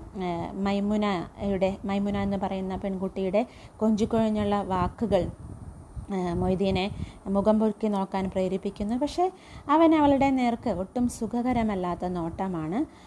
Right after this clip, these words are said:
നോക്കുന്നത് എന്ന് കാണാം. അതായത് അവൻ്റെ കയ്യിലുള്ള, അവൻ്റെ തൊട്ടടുത്ത് നിൽക്കുന്ന മൈമുന എന്ന് പറയുന്ന, ഏഹ്, പെൺകുട്ടിയല്ല അവൻ്റെ സ്വപ്നത്തിലുള്ള, ഏഹ്, പെൺകുട്ടി. ഉം,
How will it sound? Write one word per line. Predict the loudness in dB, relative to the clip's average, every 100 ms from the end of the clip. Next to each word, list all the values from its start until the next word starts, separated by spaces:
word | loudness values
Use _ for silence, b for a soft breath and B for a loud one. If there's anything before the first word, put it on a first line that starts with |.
| B -2
നോക്കുന്നത് | 0 0 -2 -2 0
എന്ന് | -2 -2
കാണാം. | -6 -6 -8 -8 -2
അതായത് | 4 6 6 4 2 0 B B
അവൻ്റെ | -4 2 4 6 6 4 2 -2 -2
കയ്യിലുള്ള, | 0 2 2 2 0 0
അവൻ്റെ | -2 0 0 0
തൊട്ടടുത്ത് | 0 -2 0 -2 -2 -2
നിൽക്കുന്ന | -2 -2 -4 -4
മൈമുന | -2 -2 -2 -2 -2
എന്ന് | -2 -2 -2
പറയുന്ന, | -2 -2 -2 -2 -2 -2 B B B -8
ഏഹ്, | -4 -2
പെൺകുട്ടിയല്ല | 2 2 4 2 4 4 4 4 4 2
അവൻ്റെ | -2 -2 -4
സ്വപ്നത്തിലുള്ള, | -6 -8 -6 -6 -4 -4 -2 2 2 0 B B B
ഏഹ്, | -2 0
പെൺകുട്ടി. | 2 2 2 -2 -6 -10 -2
ഉം, | -2